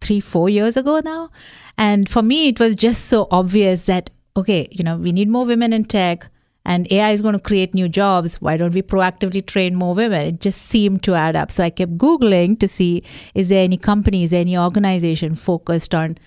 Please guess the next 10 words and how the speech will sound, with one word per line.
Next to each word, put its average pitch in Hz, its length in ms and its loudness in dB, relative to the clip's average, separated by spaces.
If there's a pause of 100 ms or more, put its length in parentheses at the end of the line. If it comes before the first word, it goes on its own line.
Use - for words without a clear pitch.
(260)
solving 214 400 2
the 196 80 0
diversity 175 500 -2
problem 165 420 -2
by 160 220 -2
actually 170 400 -4
using 156 500 -2
A 143 60 -6
I? - 160 -12 (580)
And 165 480 0